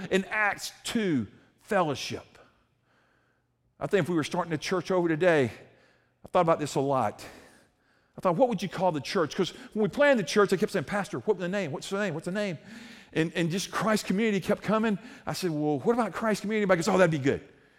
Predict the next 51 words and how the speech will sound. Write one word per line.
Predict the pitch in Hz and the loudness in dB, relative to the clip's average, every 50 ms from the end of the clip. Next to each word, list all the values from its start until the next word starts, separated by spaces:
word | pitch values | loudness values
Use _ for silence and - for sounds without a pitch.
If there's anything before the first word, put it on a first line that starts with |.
| _ _ _ | _ _ _
And | 160 196 | 0 0
we | 220 220 | 2 2
named | 214 208 202 | 2 2 2
it | 220 180 | 0 -2
Christ | 165 220 220 208 - | -2 0 0 0 -2
Community. | - 214 254 262 247 214 185 | -4 -6 -4 -4 -2 0 2
And | 185 | 4
I | 175 175 | 4 4
love | 185 196 214 247 262 262 247 208 | 2 2 2 4 4 4 4 4
that | 185 180 156 165 | 4 2 2 2
name, | 180 190 196 190 185 165 151 143 127 | -2 -2 -2 -2 -2 -2 -4 -4 -6
Triple | - - 240 226 - 208 175 | 0 2 2 2 2 -2 -2
C, | - - - 220 214 214 196 170 | 0 0 0 2 0 2 0 0
and | 160 190 | 0 2
on | 220 233 214 | 0 0 0
and | 208 196 | 0 2
on | 202 196 190 | 2 2 2
and | 190 196 | 2 2
on. | 190 180 143 - 202 262 - - - - - - | 2 2 2 0 -6 -12 -16 -18 -18 -20 -10 -2
But | 190 202 - - | 0 0 0 0
C | - - - 233 254 233 220 | -2 -2 0 0 2 0 0
three, | - - 220 214 220 220 196 | 0 -2 -2 -2 0 0 0
some | - 185 170 | 0 0 0
people | - 190 175 170 160 | 0 -2 -4 -4 -6
call | - - 175 175 151 147 139 | -4 -2 0 2 2 2 2
it. | - - - - - - _ _ _ _ _ _ _ _ _ _ _ _ _ | 0 -2 -10 -20 -20 -20 _ _ _ _ _ _ _ _ _ _ _ _ _
But | - 220 202 | 2 2 4
then | 240 262 247 | 4 2 2
I | 226 | 2
got | 208 220 - | 0 0 -2
to | 170 156 | -2 -4
thinking, | - 185 165 135 - 101 76 - - - - _ _ _ _ _ _ _ | -4 -4 -4 -4 -6 -10 -14 -14 -20 -20 -20 _ _ _ _ _ _ _
what | 240 247 | 2 2
would | 247 220 | 2 0
it | 208 | 0
be | 180 196 180 | 0 2 2
today? | 160 135 147 151 139 127 | 2 2 2 2 2 2
And | 127 147 | 0 0
I, | |
I, | - 160 160 170 156 156 | 0 0 -2 0 0 0
I | |
just | 156 190 185 - | 0 0 -2 -2
been | 185 214 175 135 110 - - - | -4 -4 -4 -6 -6 -10 -4 -2
thinking | 196 208 208 | 0 0 2
about | 170 143 - | 0 0 -2
this | 135 123 - - | -4 -8 -6 -6
lately. | 143 156 139 | -6 -4 -4
I | 131 | -6
said, | - 131 135 | -6 -6 -6
"You | 156 | -4
know, | 196 220 208 | -4 -4 -6